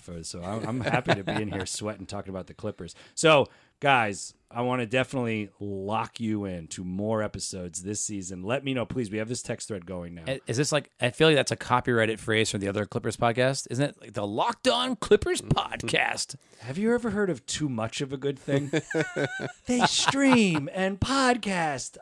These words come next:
Speaker 1: all the time. It's like, how could you have a new point of view on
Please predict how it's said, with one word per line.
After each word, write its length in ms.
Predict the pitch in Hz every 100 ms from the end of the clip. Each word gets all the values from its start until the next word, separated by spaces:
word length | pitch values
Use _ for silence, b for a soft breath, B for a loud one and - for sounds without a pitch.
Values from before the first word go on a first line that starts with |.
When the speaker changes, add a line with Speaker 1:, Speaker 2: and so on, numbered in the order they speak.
| -
Speaker 1:
all 680 | 262 302 269 220 180 156 135
the 280 | 143 135 120 -
time. 840 | - 262 370 359 320 233 180 170
It's 180 | 170 247
like, 280 | 226 185
how 160 | 240 294
could 240 | - 370
you 120 | 294 247
have 240 | 254 262
a 80 | 240
new 480 | 220 220 254 294 302
point 320 | - 254 233
of 100 | 226
view 420 | 202 247 254 254
on 360 | - 226 254